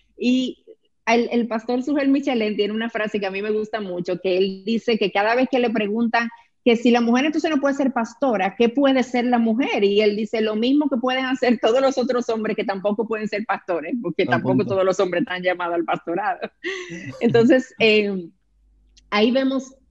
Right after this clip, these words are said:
Speaker 1: todas las cosas que la mujer sí puede hacer, respetando y en sumisión al diseño de Dios y al liderazgo, eh, que Dios mismo ha establecido.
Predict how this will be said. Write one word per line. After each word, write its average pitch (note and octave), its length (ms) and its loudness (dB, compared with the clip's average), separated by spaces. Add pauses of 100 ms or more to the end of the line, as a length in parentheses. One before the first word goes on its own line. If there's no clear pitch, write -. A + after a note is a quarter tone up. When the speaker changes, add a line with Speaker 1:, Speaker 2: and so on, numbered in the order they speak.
Speaker 1:
todas C#4 240 -4
las B3 140 -6
cosas G#3+ 300 -8
que F#3+ 120 -6
la F3 100 -6
mujer F#3 340 -4
sí B3 180 -4
puede G#3 360 -2
hacer, E3 640 -6
respetando G#3+ 1160 -4 (320)
y G#3 180 2
en G#3+ 120 0
sumisión G3 1200 -2
al F3 260 2
diseño F#3 920 -2
de E3 240 2
Dios F#3 400 4
y F3+ 60 4
al E3 180 6
liderazgo, E3+ 1300 2
eh, D3+ 300 -6
que E3+ 140 2
Dios G3+ 600 4
mismo E3+ 720 -4
ha D#3 160 0
establecido. D#3 720 -4